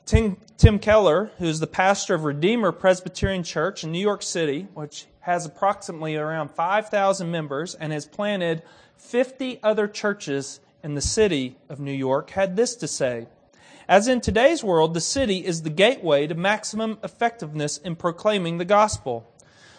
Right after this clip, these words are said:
Not always, but more times than not, it is through the city that the gospel has maximum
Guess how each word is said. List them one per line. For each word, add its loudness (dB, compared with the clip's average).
Not 4
always, 4
but 0
more 2
times 0
than -4
not, 0
it -2
is -4
through -6
the -2
city -4
that -6
the -12
gospel 6
has -4
maximum -2